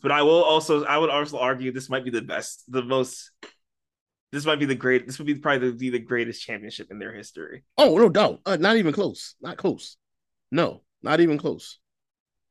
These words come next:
Speaker 2: Yeah.
Speaker 1: This, this would be the first, uh, this would be one of the, one of the, one of the few get it, get it out the mud championships in the N B A.
Speaker 2: This would be, honestly,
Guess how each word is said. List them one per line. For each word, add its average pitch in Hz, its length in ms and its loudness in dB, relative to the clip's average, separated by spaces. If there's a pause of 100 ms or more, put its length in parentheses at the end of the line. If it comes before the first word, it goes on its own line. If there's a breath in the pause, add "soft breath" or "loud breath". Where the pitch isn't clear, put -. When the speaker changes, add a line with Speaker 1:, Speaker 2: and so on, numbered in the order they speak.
(380)
Speaker 2:
Yeah. 143 140 4
Speaker 1:
This, - 120 -2 (220)
this 165 120 -2
would 185 80 0
be 175 60 6
the 160 140 4
first, 156 340 2
uh, 127 460 2
this 185 80 0
would 185 80 -8
be 196 80 0
one 180 140 2
of 175 40 -2
the, 165 100 0
one 165 220 -2
of 165 120 0
the, 170 40 -12
one 170 160 -2
of 180 80 -2
the 165 60 2
few 170 260 -2
get 156 160 4
it, 147 100 -2
get 143 120 -4
it 151 80 -2
out 143 100 -8
the 151 60 -4
mud 139 320 -4
championships 131 640 -6
in 135 80 -6
the 127 60 0
N 127 100 -4
B 120 140 0
A. 117 220 -4 (1300)
Speaker 2:
This 156 260 2
would 170 160 0
be, 151 500 -2 (960 soft breath)
honestly, 156 960 4